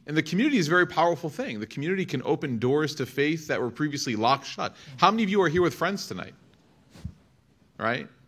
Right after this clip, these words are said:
I know there's more. Okay, some of you are just hungry, right? A lot of people, we, we, we only come to these things with friends or with a sibling or with a, a family member. That element of community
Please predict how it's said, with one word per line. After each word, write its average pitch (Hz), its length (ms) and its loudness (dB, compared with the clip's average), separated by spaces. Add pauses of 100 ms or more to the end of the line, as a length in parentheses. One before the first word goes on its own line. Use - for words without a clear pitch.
(380)
I 135 100 2
know 143 100 2
there's 120 140 2
more. 110 260 4
Okay, 101 340 4
some 127 160 -4
of 123 60 2
you 110 80 6
are 101 60 4
just 92 180 -4
hungry, 87 320 -6 (100)
right? 113 280 2 (880)
A 156 60 4
lot 214 200 8
of 202 60 -2
people, 240 440 0
we, 180 160 -2
we, 180 240 0 (100)
we 190 240 6
only 240 360 6
come 254 280 2
to 262 60 -12
these 214 200 -4
things 175 260 0
with 180 160 4
friends - 680 -4 (420)
or 196 160 10
with 202 200 8
a 180 140 2
sibling 226 520 0
or 160 180 6
with 170 160 4
a, 175 160 4
a 147 60 0
family 226 400 4
member. 127 380 0 (340)
That 214 340 6
element 226 420 4
of 190 160 -2
community 170 680 -4